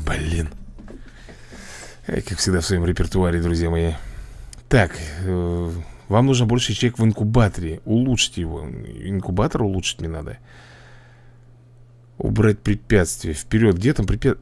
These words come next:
где? Что? Какое там препятствие? Ты с-, не, блин, не приблизить. Нифига. Ну, ну что это, ребят? Ну... Так.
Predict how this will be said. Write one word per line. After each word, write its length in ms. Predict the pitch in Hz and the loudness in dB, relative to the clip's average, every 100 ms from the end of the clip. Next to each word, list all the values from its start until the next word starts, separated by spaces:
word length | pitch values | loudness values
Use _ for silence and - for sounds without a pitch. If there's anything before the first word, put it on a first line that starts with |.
| - - - 123 | -8 -20 -14 -4
где? 480 | 101 107 127 135 | -2 0 2 2
Что? 440 | 87 - - 139 110 | 2 -2 0 2 2
Какое 320 | 98 - 151 | -2 -2 -2
там 120 | 123 | -2
препятствие? 520 | - 120 135 110 - | -2 0 0 0 -4
Ты 120 | - 92 | -10 -12
с-, 240 | - - - - - - - - - - - - - - - - - - - - - | -14 -20 -20 -20 -20 -20 -20 -20 -20 -20 -20 -20 -18 -18 -20 -20 -20 -20 -20 -20 -8
не, 400 | 104 117 202 180 - 143 | 2 10 10 10 4 8
блин, 380 | 180 240 156 | 12 12 12
не 160 | 135 220 | 12 10
приблизить. 720 | - 220 180 170 190 117 95 | 10 8 8 4 6 6 6
Нифига. 500 | 135 208 208 185 151 | 4 4 2 0 4
Ну, 280 | 123 196 175 - - - - | 6 6 4 -2 -20 -10 0
ну 100 | 147 | 0
что 320 | - 233 214 | 2 6 8
это, 180 | 135 107 | 8 6
ребят? 320 | 131 143 92 | 6 4 2
Ну... 200 | 107 - - - - - - - - - - - - - - - - - - - - | 0 -6 -12 -20 -20 -20 -20 -20 -20 -20 -20 -20 -20 -20 -20 -20 -20 -20 -20 -20 0
Так. 300 | 117 82 | 2 2